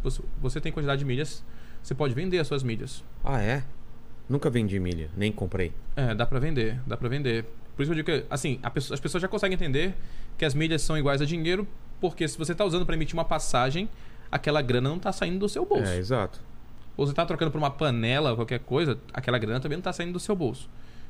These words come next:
Speaker 1: Já adianto aqui pra galera que estiver assistindo a gente que não compensa você trocar muito por panela, cafeteira, essas coisas.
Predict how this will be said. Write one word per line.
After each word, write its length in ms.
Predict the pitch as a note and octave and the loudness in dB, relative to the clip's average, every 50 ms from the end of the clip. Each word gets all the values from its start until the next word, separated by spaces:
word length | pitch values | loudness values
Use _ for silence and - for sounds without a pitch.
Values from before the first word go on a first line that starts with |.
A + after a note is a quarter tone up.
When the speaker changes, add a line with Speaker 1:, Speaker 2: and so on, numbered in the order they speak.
| - - | -8 -2
Speaker 1:
Já 140 | B2 C3 D3 | 0 0 2
adianto 280 | D3 C3 D3 D3 D3 C#3+ | 2 2 0 0 0 -2
aqui 140 | - - | -2 -2
pra 120 | - D3 C#3 | -2 -2 0
galera 260 | B2+ B2 B2 B2+ B2+ | 0 2 2 2 2
que 40 | B2+ | 2
estiver 140 | - B2+ A#2+ | 2 2 0
assistindo 240 | A#2+ - - C#3 C3+ | 0 0 -2 -2 0
a 40 | C3 | 0
gente 180 | B2+ A#2 - - | 0 0 0 0
que 80 | - | 0
não 120 | D3 D#3 E3+ | 0 0 0
compensa 360 | - F3+ C#3+ B2+ C#3 C#3+ - | -2 -2 0 0 0 0 0
você 60 | - | 0
trocar 260 | - C3+ B2 - B2+ | 0 0 0 2 0
muito 160 | A#2+ B2 B2 | 0 0 -2
por 120 | - B2+ B2 | -2 -4 -2
panela, 460 | - B2 A2 A2+ A2 A#2+ B2 A#2+ A#2 | -2 -2 -2 0 0 0 0 0 0
cafeteira, 480 | A#2 - A2+ - - - - - A#2 A#2+ | -2 -4 -4 -4 -4 -4 -2 -2 -2 -2
essas 180 | B2 C#3 C#3 - | -2 -4 -4 -4
coisas. 380 | - A2+ G#2 - - C3 - | -2 -2 -2 -2 -2 -4 -4